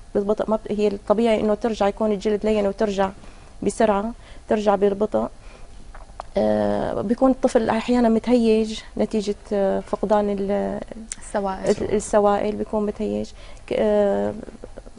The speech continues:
Speaker 2: هون ال-،
Speaker 1: البكاء.
Speaker 2: الأم كحالة إسعافية بس تشوف هيدي الأعراض عند ابنها، فورا لازم
Speaker 1: تخفيض حرارة
Speaker 2: تخفض
Speaker 1: وتعطى
Speaker 2: حرارته
Speaker 1: محاليل التجفاف.
Speaker 2: وتعطيه،
Speaker 1: بضبط.
Speaker 2: سواء لو ما كان هيدا المحلول عندها بالبيت،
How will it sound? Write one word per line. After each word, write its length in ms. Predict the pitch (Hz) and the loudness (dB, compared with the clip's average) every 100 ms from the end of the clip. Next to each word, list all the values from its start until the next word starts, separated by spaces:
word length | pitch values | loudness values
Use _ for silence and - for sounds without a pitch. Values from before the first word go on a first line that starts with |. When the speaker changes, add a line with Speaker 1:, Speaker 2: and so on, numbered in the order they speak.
| - - - - 190 | -18 -18 -16 -8 8
Speaker 2:
هون 140 | 226 | 8
ال-، 40 | 220 | 10
Speaker 1:
البكاء. 320 | 247 233 233 | 10 10 8
Speaker 2:
الأم 300 | 196 233 247 | 6 6 6
كحالة 460 | 220 - 254 247 | 4 4 6 6
إسعافية 760 | 196 175 180 - 226 208 165 160 | 4 6 4 4 4 8 8 6
بس 160 | 185 - | 0 2
تشوف 400 | 185 - 226 208 | 2 2 -2 0
هيدي 160 | 180 | 2
الأعراض 400 | 175 160 165 196 | 4 6 6 4
عند 200 | 170 170 | 2 -2
ابنها، 220 | 196 185 165 | -2 0 2
فورا 320 | 214 202 196 | 4 6 6
لازم 260 | 180 185 | 6 6
Speaker 1:
تخفيض 240 | 196 185 170 | 6 4 4
حرارة 640 | 170 233 233 233 254 254 | 6 6 8 6 6 4
Speaker 2:
تخفض 280 | 254 226 185 | 10 8 10
Speaker 1:
وتعطى 180 | 220 202 | 6 8
Speaker 2:
حرارته 280 | 190 202 214 | 10 8 8
Speaker 1:
محاليل 420 | 247 208 202 202 | 6 6 6 2
التجفاف. 600 | - 185 - 202 202 - | -2 -6 -4 -4 -4 -2
Speaker 2:
وتعطيه، 340 | 196 190 185 | 6 6 8
Speaker 1:
بضبط. 140 | 226 202 | 4 6
Speaker 2:
سواء 260 | 202 214 196 | 8 10 10
لو 180 | 202 | 8
ما 100 | 226 | 6
كان 180 | 220 214 | 4 2
هيدا 200 | 208 190 | 4 4
المحلول 360 | 185 190 214 190 | 4 2 2 2
عندها 260 | 175 175 | 2 2
بالبيت، 320 | 170 170 185 | 2 4 4